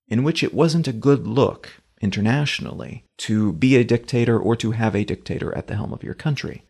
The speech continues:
The same military that launched this new coup reinstated democracy in the country,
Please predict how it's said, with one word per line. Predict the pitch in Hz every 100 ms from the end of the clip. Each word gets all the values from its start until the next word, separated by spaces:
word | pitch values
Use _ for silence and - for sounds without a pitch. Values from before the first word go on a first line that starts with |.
| _ _ _ _ -
The | -
same | - 143 147
military | 143 139 139 139 131
that | 131 95
launched | - 113 127 - -
this | 98 -
new | 95 92 - -
coup | 151 147 151 151 -
reinstated | 110 123 120 - - 190 67 98 127 _ -
democracy | 120 175 196 101 - - 117 -
in | -
the |
country, | - - - - 147